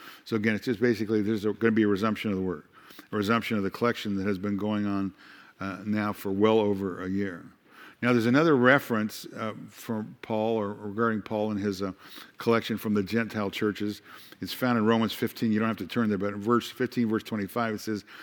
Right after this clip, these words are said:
"Now I'm going to Jerusalem serving the saints." Uh, verse twenty-six says, "For Macedonia and Achaia have been, uh, pleased to make a contribution for the poor among the saints in Jerusalem." So again, Paul's collecting money.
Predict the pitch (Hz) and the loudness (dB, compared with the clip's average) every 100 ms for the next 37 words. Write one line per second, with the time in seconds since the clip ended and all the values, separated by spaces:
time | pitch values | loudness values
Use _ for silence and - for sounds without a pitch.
0 | - - 117 127 127 123 120 107 101 113 | -20 -2 4 4 6 4 4 2 2 4
1 | 120 - 110 - 123 117 110 98 - 120 | 4 0 -4 0 0 2 2 0 -2 -2
2 | 113 107 - - - - - - 107 107 | -2 -4 -8 -18 -20 -20 -20 -16 -8 -8
3 | 107 - 123 - - 120 113 107 98 - | -8 0 0 0 -2 0 0 0 -2 -2
4 | 127 - 107 - 110 104 - - - 110 | -2 0 -4 0 0 0 -6 -20 -10 -2
5 | 123 120 113 113 120 113 104 101 127 120 | 0 0 0 0 2 0 -2 -4 -2 0
6 | 110 104 104 107 107 101 - - - _ | 0 0 0 0 -2 -6 -14 -20 -20 _
7 | 101 104 - 123 120 - 117 117 101 92 | -12 -10 0 4 4 2 -2 0 -2 -4
8 | 117 110 101 113 117 104 92 95 92 - | -4 -4 0 0 0 -4 -4 -6 -4 -2
9 | 123 104 104 110 - 101 113 104 104 92 | 0 2 0 -2 -4 -8 -6 -6 -6 -6
10 | 98 107 - - - _ _ - - - | -2 -2 -4 -10 -18 _ _ -20 -20 -20
11 | - - 113 123 113 139 139 - 135 139 | -10 -2 4 4 4 2 2 2 4 4
12 | 127 107 110 120 117 123 | 4 2 4 4 4 2